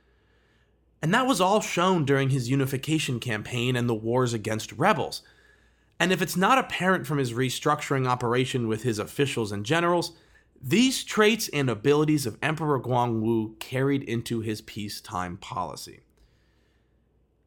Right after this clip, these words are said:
This is important, again, because look at this example.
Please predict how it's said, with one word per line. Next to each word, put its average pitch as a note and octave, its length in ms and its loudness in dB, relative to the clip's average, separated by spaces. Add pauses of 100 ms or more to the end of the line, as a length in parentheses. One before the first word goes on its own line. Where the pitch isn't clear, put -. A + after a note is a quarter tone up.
(140)
This D4 400 0
is A3 140 0
important, C3+ 640 -4 (220)
again, A2+ 440 -4 (120)
because D3 440 -2
look G3+ 280 -2
at C#3 160 -4
this A#2 200 0
example. G2+ 540 -10